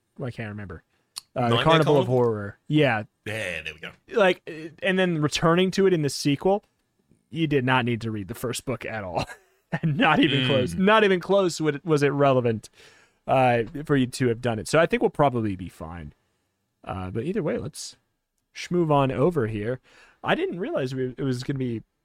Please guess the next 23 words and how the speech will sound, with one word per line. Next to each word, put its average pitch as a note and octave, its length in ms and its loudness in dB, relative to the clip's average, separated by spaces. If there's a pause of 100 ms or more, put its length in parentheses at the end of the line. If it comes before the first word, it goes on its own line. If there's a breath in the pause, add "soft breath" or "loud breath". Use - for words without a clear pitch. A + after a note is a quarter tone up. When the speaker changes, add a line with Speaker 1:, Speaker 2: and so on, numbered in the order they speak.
(340)
Speaker 1:
full-on E3 640 4
fantasy, D#3+ 580 -4
and C#3 120 -2
I'm A#3 180 2
here A3+ 240 2
for A2+ 300 -2
it. - 240 -20 (760)
Speaker 2:
Mm-hmm. C#3+ 600 -6 (1040 soft breath)
Speaker 1:
Page D3 240 -4
one. A#3 240 -2 (760)
Speaker 2:
The B3+ 300 2
Lord A#3 300 0
High D#4 320 0
who? E3+ 520 0 (800 soft breath)
Speaker 1:
You E3 180 0
stare C#3 360 4
at B2+ 120 0
your C#3 100 4
friends, C#3 540 0 (100)
Eddie C3+ 380 0
and A#2+ 240 -4
Sue C#3 320 0
Morgan. C3 520 0